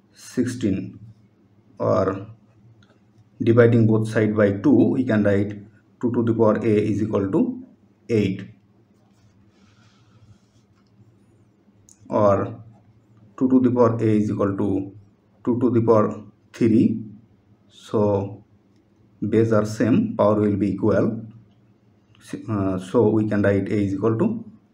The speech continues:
three. Now substituting the value of a in this equation,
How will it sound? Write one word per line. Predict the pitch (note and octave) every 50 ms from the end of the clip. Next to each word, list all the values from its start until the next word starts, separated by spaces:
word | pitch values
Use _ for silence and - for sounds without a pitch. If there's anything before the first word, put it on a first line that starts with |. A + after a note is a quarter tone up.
| _ _ _ _ _
three. | - - A2+ G#2 F2+ - F#2 - - - _ _ _ _ _ _ _ _ _ _ _ _ _ _ _ - - -
Now | D3 C3 A2+ F#2+ G#2 C3+ F3+ - - - - - _ - - _ _ _ _ - -
substituting | - B2+ A#2 A2+ - - C3+ B2 - A#2 - - C3 A#2+ A2+
the | A2+ A2
value | G#2+ A2+ A2+ A2+ A2
of | A2 A2 G#2+ - -
a | - B2 G2+ G#2+ E3 G#3 - - - - - - - _ _ _ _ _ _ -
in | C3 B2 A2+ G#2+ G#2
this | G#2+ A#2 B2+ - - -
equation, | A#2 A2+ - G#2+ G2 - - A2+ A2 A2+ - - - -